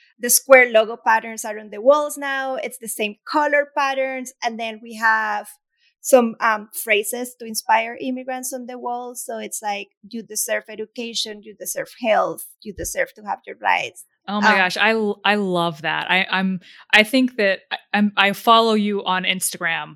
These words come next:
Speaker 2: I follow Mixtec on Instagram, and it's my favorite account to follow. I think that you all have done a fantastic job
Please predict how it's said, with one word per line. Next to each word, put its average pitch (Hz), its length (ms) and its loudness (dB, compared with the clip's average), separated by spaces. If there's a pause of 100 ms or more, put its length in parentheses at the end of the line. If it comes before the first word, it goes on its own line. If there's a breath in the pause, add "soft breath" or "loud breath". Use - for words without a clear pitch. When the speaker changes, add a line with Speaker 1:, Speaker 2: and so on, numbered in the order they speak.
Speaker 2:
I 175 80 -4
follow 196 240 -2
Mixtec 190 400 -6
on 180 120 -2
Instagram, 175 360 -6
and 175 100 -10
it's - 100 -10 (120)
my 175 160 -2
favorite 202 460 4
account 170 320 -6
to 165 60 -14
follow. 160 400 -6
I 170 80 -4
think 190 300 -4
that 175 200 -4 (720 loud breath)
you 202 180 2
all 185 140 6
have 180 220 -8
done 175 420 -2 (120)
a 175 340 -6 (360)
fantastic 180 840 0
job 165 260 -4